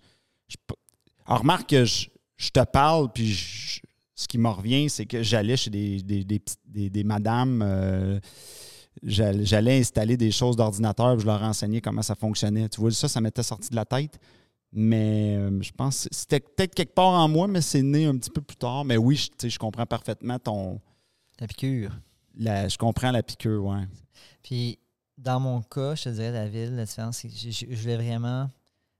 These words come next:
Speaker 2: faire une carrière de ça à l'époque. Euh, j'ai choi-, j'avais choisi au début l'éducation physique,
Speaker 1: Mhm.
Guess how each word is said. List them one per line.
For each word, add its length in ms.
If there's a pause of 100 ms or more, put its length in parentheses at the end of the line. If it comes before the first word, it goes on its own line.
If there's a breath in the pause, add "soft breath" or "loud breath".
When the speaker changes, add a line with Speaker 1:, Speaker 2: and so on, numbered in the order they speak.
Speaker 2:
faire 140
une 140
carrière 420
de 80
ça 340
à 120
l'époque. 440 (520)
Euh, 720 (1120)
j'ai 160
choi-, 260 (220)
j'avais 280
choisi 240
au 40
début 160
l'éducation 380
physique, 400 (380)
Speaker 1:
Mhm. 300